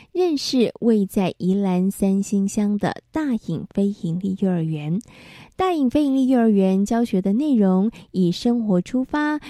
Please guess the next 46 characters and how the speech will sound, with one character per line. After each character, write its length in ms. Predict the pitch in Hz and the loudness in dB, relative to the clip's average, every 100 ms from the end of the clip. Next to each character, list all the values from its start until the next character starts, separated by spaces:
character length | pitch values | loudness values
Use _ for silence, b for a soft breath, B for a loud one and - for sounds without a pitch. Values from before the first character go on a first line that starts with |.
| 240 | -20
结 280 | - 185 196 | -2 0 2
合 280 | 233 202 190 | 0 0 0
生 240 | - 320 | 0 -4
活 320 | 330 185 180 | 0 0 0
还 200 | 190 - | -2 -2
有 180 | 180 160 - | 0 0 -2
在 200 | - 175 | -2 -2
地 220 | - 160 | -2 -6
资 240 | 156 - 226 | -6 2 4
源， 380 | 202 170 175 220 B B B | 6 4 0 -2 B B B
让 160 | 214 | -2
孩 200 | 185 - | -2 -2
子 100 | 254 | 0
们 380 | 262 247 247 247 | 2 2 2 2
能 200 | 202 190 | 2 0
够 280 | 208 226 202 | 2 4 4
适 240 | 196 339 | 2 0
龄 360 | 285 190 180 196 | 2 2 2 0
适 260 | 240 - 208 | -4 0 2
性 260 | - 196 175 | 2 -2 0
的 220 | 151 - - | -4 -8 -6
发 220 | 196 240 | -6 -4
展。 280 | - 156 - _ B B B B | -2 -2 -2 _ B B B B
而 80 | 190 | 0
为 160 | 196 220 | 2 2
了 80 | |
要 140 | 202 196 | 0 0
拉 300 | 196 240 294 | -2 -4 -4
近 340 | 277 320 269 | -4 0 0
呢， 240 | 226 214 220 b | 2 0 -2 b
孩 160 | 185 | -2
子 140 | 190 208 | 0 2
们 180 | 196 196 | 2 2
跟 260 | 214 220 | 2 2
祖 180 | 220 180 | 0 -2
父 220 | 156 285 | 0 0
母 320 | 277 214 180 - | 2 4 4 2
以 100 | 170 | -4
及 180 | - 165 | -2 -4
在 300 | 180 - 294 | -2 -2 -2
地 200 | 240 233 | -2 -2
文 220 | 180 160 | 0 -2
化 180 | 180 240 | -2 -4
的 120 | 220 | -2
距 220 | 196 262 233 | -2 0 2
离， 340 | 190 175 185 | 2 0 -2